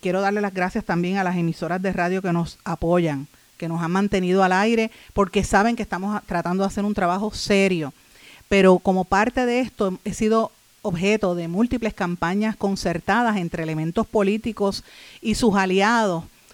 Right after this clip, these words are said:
para tratar de amenazar no solamente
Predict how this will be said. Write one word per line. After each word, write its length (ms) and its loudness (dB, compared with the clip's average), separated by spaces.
para 280 2
tratar 340 -4
de 240 -2
amenazar 580 -2
no 160 4
solamente 720 0